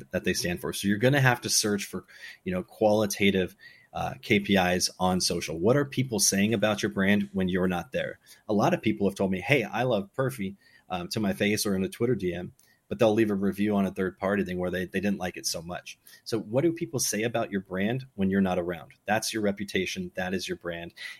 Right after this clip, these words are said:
And essentially that's what the, like, that's the community. But we, we gotta take a step back and, and to, to really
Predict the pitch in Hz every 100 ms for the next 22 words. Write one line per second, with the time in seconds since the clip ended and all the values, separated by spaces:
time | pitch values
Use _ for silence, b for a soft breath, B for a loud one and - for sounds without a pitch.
0 | _ 98 95 - _ - - 123 127 107
1 | 95 95 101 - - _ 98 98 87 _
2 | - - 87 104 101 - 101 98 87 76
3 | - - B B - 101 117 113 123 135
4 | 131 139 131 - 117 101 98 87 85 -
5 | - 101 87 87 - 92 90 - 101 -
6 | - 101 104 110 104 101